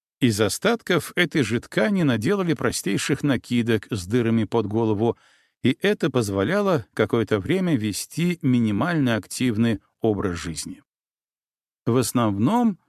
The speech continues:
все находились на брезенте, положив детей в середину и накрывшись тканью.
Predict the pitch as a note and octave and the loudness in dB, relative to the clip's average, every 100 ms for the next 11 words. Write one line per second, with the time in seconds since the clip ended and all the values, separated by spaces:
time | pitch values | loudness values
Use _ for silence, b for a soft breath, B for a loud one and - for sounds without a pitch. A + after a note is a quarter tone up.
0 | _ - - G3 A3+ D#3 B2 G2 F#3+ F#3 | _ -10 -2 0 2 2 0 0 0 -2
1 | - D3 A#2 A2 F#2 A#2+ A2+ - A#2+ b | 0 -2 0 -2 0 0 0 0 -2 b
2 | b b A2+ A#2 G#2 B2+ G2+ G#2+ F#2 - | b b 0 0 2 0 0 -2 -2 -2
3 | E3+ - G#2+ G2+ C#3 G#3+ F3 G2+ _ _ | -2 0 -2 -2 0 0 0 -2 _ _
4 | - F#3+ E3 G#2 A#2 B2 - A2+ - G2 | -4 0 0 -2 -2 -2 -2 -6 -4 -6
5 | D2+ D2+ | -6 -12